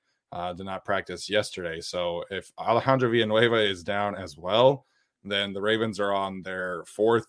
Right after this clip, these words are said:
and fifth tackles, which, uh, is obviously a, a big issue. I know that I talked to, uh, Ken McKusick, and he was lamenting that the Ravens did not keep Michael Schofield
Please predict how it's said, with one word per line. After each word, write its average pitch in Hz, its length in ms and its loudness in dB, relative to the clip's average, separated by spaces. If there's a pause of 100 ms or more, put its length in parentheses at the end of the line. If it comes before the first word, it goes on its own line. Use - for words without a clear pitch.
and 92 200 -10
fifth - 400 -2 (100)
tackles, 131 640 2 (400)
which, 95 340 -6
uh, 87 320 -2
is 87 240 -8
obviously 95 580 -4
a, 90 200 -4
a 87 40 -6
big 87 280 -6
issue. 90 340 -6
I 87 40 -2
know 92 180 -6
that 90 100 -6
I 95 120 -4
talked 92 380 -4
to, 90 260 -6 (500)
uh, 90 420 0
Ken 110 240 -2
McKusick, 98 500 -4
and 95 80 -8
he 107 120 -2
was 104 320 -2
lamenting 98 500 -4
that 92 200 -6
the 95 120 -6
Ravens 92 360 -6
did 92 140 -8
not 92 280 -4
keep 98 260 -4
Michael 95 300 -2
Schofield 123 640 2